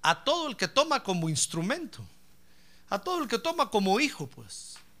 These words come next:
porque lo va a usar, aunque usted no quiera, Dios lo va a usar. Si usted aceptó a Jesús como Salvador y le entregó los derechos de su vida a Él,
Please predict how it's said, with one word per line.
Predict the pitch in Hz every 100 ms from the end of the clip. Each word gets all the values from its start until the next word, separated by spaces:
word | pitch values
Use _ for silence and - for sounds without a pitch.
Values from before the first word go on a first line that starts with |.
| - - - - -
porque | - 202 220
lo | 214
va | 269
a |
usar, | 311 - - 233 151
aunque | 160 160
usted | 170 277
no | 277 262
quiera, | 277 320 269
Dios | 170 226 233
lo | 220
va | 208
a | 214
usar. | 190 - 277 254
Si | -
usted | 160 269 294 - - -
aceptó | 202 - 185 262
a | 269
Jesús | 220 277 240
como | 247 196
Salvador | - 175 170 226 226
y |
le | 185
entregó | 165 170 220
los | 285 196
derechos | 196 247 226
de | 165 156
su | 165
vida | 240 254 220
a | 294
Él, | 285